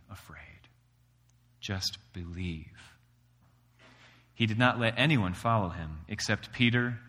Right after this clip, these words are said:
James, and John, the brother of James.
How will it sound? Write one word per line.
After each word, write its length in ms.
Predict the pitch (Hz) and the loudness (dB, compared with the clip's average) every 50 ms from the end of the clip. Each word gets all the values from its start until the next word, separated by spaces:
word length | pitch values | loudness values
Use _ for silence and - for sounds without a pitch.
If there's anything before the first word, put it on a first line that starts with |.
| - - _ _ _ _ - | -20 -20 _ _ _ _ -6
James, 600 | 98 98 120 117 113 113 117 123 127 123 117 - | 2 4 6 6 8 6 6 4 2 0 -2 -2
and 200 | - 110 104 101 | -2 -2 -2 0
John, 380 | 95 107 104 104 107 110 110 | 2 4 6 6 6 6 4
the 60 | 104 95 | 2 2
brother 340 | 87 104 107 101 87 82 78 | 2 0 0 0 0 -4 -6
of 140 | 76 76 - | -8 -8 -8
James. 600 | - 85 78 76 76 73 73 82 - - - | -8 -8 -8 -8 -10 -12 -12 -12 -12 -14 -14